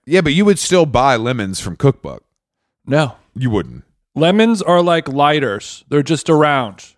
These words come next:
Speaker 2: And they're
Speaker 1: Okay.
Speaker 2: passed from people to people. You walk by someone's house, there's just a bag
Speaker 1: In my
Speaker 2: full of lemons. Please take
Speaker 1: In
Speaker 2: them.
Speaker 1: my world,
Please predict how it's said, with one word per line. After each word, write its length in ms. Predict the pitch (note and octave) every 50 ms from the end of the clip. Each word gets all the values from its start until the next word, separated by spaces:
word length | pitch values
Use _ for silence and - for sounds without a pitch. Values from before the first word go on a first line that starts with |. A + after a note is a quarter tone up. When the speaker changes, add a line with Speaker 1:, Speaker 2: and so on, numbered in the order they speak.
| _ _ _
Speaker 2:
And 140 | D3+ - D#3
they're 140 | D#3 C#3+ -
Speaker 1:
Okay. 80 | E2 -
Speaker 2:
passed 440 | - - F#3+ G3 G3+ F#3 - -
from 180 | - - F3 E3
people 340 | - - F#3+ F3 - F3+ E3+
to 120 | - F3
people. 600 | - - - F#3 F3+ - - F3 F3 F3 E3+ - _ _ _ _ _ _ _ _ _ -
You 120 | E3 D#3
walk 340 | C#3+ D3 E3 E3+ F3 - -
by 160 | F3 F3 F3
someone's 340 | E3+ - F#3+ F3 E3+ E3 D3+
house, 300 | D3+ E3+ E3 E3 D#3+ -
there's 140 | F3 D#3+ D3
just 140 | E3 - -
a 40 | D3+
bag 540 | C3 A#2+ A#2 - D3 D3 D3+ D#3 D#3 D#3 D#3+
Speaker 1:
In 60 | E3
my 240 | E3+ F#3+ B3 D#4+ D4+
Speaker 2:
full 120 | F#3 E3+
of 120 | D#3+ C#3+ C#3
lemons. 400 | D#3+ D#3+ D#3+ E3 E3 D#3+ D3 -
Please 400 | _ - A#3 A#3+ A3+ G3+ - -
take 180 | - D3+ C3+
Speaker 1:
In 80 | C3 D#3+
Speaker 2:
them. 80 | D#3+ E3+
Speaker 1:
my 180 | F3+ G#3 A#3+
world, 480 | B3 F#3+ D#3 D#3 C#3+ C#3 C3+ B2+ B2+